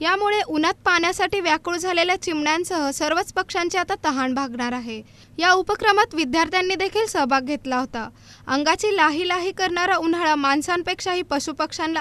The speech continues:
अधिक त्रासदायक ठरतो. उन्हाळ्याच्या दिवसात ओढे, नाले, तलाव यासह अन्य जलसाठे कोरडे पडत असतात. यामुळे चिमण्यांसह सर्वच पक्ष्यांचे पाण्यासाठी दाही दिशांना भटकंती सुरू असते.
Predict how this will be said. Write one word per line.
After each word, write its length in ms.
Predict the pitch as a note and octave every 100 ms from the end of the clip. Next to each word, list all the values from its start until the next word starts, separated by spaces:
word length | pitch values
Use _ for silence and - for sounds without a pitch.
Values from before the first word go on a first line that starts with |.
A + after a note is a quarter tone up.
| D4+
अधिक 200 | C4+ D#4 -
त्रासदायक 500 | D#4 D#4 C#4 C4+ C4+ -
ठरतो. 420 | B3+ - G#3+ G#3+ -
उन्हाळ्याच्या 540 | C#4 D4+ F4 F#4 A4
दिवसात 360 | G#4+ F#4+ F4+ F#4+ -
ओढे, 380 | D4 D4+ D#4 D4+
नाले, 400 | C#4+ C#4 D4 C#4+
तलाव 420 | - C#4 C#4 B3+
यासह 480 | C4+ D4 F#4 G4+ F#4
अन्य 360 | - C#4+ D#4 E4
जलसाठे 500 | D#4+ E4 F#4 F#4 G4+
कोरडे 360 | E4 C#4 C4
पडत 340 | C#4 C#4 C4 C4
असतात. 300 | C4 - A3 - - -
यामुळे 420 | D#4+ G4 F#4+ F#4
चिमण्यांसह 720 | - E4+ D4+ D#4+ F#4 G#4 F4+
सर्वच 460 | F4 D#4+ D4+ F4 -
पक्ष्यांचे 460 | F#4 - F4 F4 G4
पाण्यासाठी 640 | D4+ C#4+ D#4 F4 F4+ F#4+
दाही 320 | C#4 C#4+ C#4+
दिशांना 420 | E4 F4 F#4 F4 F#4
भटकंती 540 | D#4 - D4 D4 D#4
सुरू 240 | - C#4
असते. 440 | C4+ C4+ - A3+